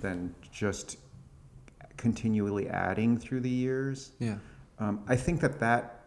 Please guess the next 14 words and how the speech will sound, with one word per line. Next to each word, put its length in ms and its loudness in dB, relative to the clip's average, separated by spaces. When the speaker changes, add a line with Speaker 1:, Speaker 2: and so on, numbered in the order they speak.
Speaker 1:
continually 520 2
adding 200 0
through 180 -4
the 60 0
years 380 2
is 160 -2
a 60 0
good 240 0
way 220 4
of 200 0
discovery 640 -2
for 380 -4
other 220 6
people. 520 -8